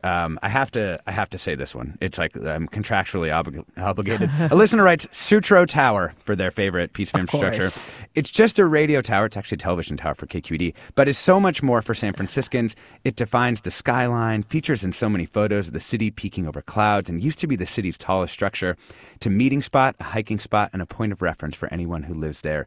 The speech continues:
Speaker 1: I think most don't think about its purpose. I've also visited Sutro Tower, like, gone inside. Um, it, uh, it was a foggy day, and it was, it felt, um, terrifying, actually. There were guys going up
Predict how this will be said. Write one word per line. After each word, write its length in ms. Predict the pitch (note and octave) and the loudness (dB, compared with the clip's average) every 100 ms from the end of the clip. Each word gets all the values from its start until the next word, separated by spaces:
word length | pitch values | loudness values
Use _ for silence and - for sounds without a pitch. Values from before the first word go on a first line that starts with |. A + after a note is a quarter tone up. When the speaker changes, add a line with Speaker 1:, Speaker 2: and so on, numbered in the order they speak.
| - - - - | -10 -20 -20 -6
Speaker 1:
I 160 | G#2 A#2+ | -2 -2
think 240 | - C3 | -2 -4
most 240 | C3+ D#3 - | 0 -2 0
don't 160 | D3 | -2
think 160 | - C#3+ | -2 -4
about 180 | - G2+ | -2 -2
its 100 | F#2+ | -2
purpose. 440 | - A#2 B2 - _ _ _ - | -2 -2 -2 -6 _ _ _ -2
I've 120 | B2 | 2
also 220 | C#3+ C3+ F2 | 2 2 -4
visited 420 | E2 D#2 G2 F2 | -6 -4 -4 -2
Sutro 300 | G#2+ - G#2+ | -6 -2 -2
Tower, 380 | A2+ G#2 G#2+ G#2+ | 2 2 2 -2
like, 180 | E2 | -6
gone 240 | - E2 E2 | -2 0 0
inside. 640 | E2+ E2 D2 D2+ E2 G2+ - _ | -2 -4 -2 0 -2 -6 -14 _
Um, 420 | E2+ E2 D#2+ D#2 D#2 - - _ _ _ | -4 -2 -2 -4 -10 -14 -20 _ _ _
it, 300 | - C#3 D3+ _ | 2 4 4 _
uh, 400 | - A#2+ A#2+ A#2+ A#2 | -6 -2 0 0 -2
it 40 | |
was 100 | A2 | -4
a 40 | G2 | -4
foggy 400 | - G#2+ A2+ C#3+ | 0 2 2 0
day, 440 | G2 F2 E2+ G#2+ G#2+ _ _ _ | 0 0 0 -4 -8 _ _ _
and 340 | F#2+ G2 F2+ F2 - | -2 0 -2 -4 -2
it 240 | A#2 C3 - | -2 -2 -4
was, 680 | G#2+ G#2+ G2+ G2 G2 - - - | -2 0 2 0 -2 -6 -12 -4
it 220 | B2 - | -4 -4
felt, 880 | - - - B2 B2+ C3+ - - - - - - - | -18 -16 -2 0 2 0 -6 -16 -18 -20 -14 -14 -6
um, 800 | G#2+ G#2 G2+ F#2+ F#2+ F#2+ F#2+ G2+ - _ - - _ _ - | -2 0 0 0 -2 -2 -2 -4 -8 _ -14 -14 _ _ 0
terrifying, 580 | G3+ C#4 - D#2+ D#2+ - - | 4 4 2 -4 -4 -8 -2
actually. 360 | A2 - F#2+ | -2 0 0
There 100 | F#2+ | 0
were 80 | A2 | 0
guys 380 | G2 G2+ B2 C#3 | 2 4 4 2
going 320 | B2+ A#2 G#2+ | 0 0 0
up 240 | G2+ C3 | 0 -2